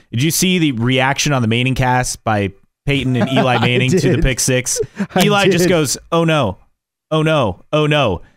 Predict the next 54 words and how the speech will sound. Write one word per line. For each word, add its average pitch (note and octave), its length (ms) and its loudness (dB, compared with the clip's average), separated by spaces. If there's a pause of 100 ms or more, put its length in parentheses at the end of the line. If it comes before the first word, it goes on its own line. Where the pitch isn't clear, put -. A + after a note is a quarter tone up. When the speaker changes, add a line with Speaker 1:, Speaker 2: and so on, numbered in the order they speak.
(200)
Speaker 1:
And C3 160 0
then C3+ 100 0
they C3+ 140 0
both C#3+ 260 0
put C#3+ 160 2
up C3+ 140 -2
the, C3 160 0
uh, A2 80 0
surrender C#3+ 560 0
cobras, D3+ 600 0
which A3 220 0
is G3 100 0
the, C3+ 140 0
the B2+ 160 0
hands C#3 300 0
above C3 220 0
your A#2 100 0
heads. C3 260 0
If B2 140 -4
you D#3 80 2
watch E3 200 0
college A2+ 300 -2
football, G#2 260 -2
you're F#2 120 -2
very G#2+ 220 0
aware G2 160 0
of F2+ 60 -4
this F2 140 -4
Speaker 2:
Yes. B2 240 0
Speaker 1:
surrender G#2 260 0
cobra. F2+ 360 -2 (420)
And C3+ 320 0
Eli's G3+ 400 2
face A#2+ 560 -2 (680)
just F3 180 2
goes E3+ 220 2
Speaker 2:
<laughs> - 120 -2
Speaker 1:
blank, C3 540 -2 (220)
but B2+ 140 -4
once C#3 340 0
Witherspoon's, C3 720 0
you A#2+ 80 0
know, A2 80 0
right A#2+ 200 0
around A2+ 220 0
midfield. G2+ 540 -2 (100)
He, D3 140 0
he's C#3 220 -2
just D3 260 -2
staring D#3 540 -2
off C3+ 260 0
into A#2+ 220 -2
the A2+ 100 0
abyss. G2 480 -4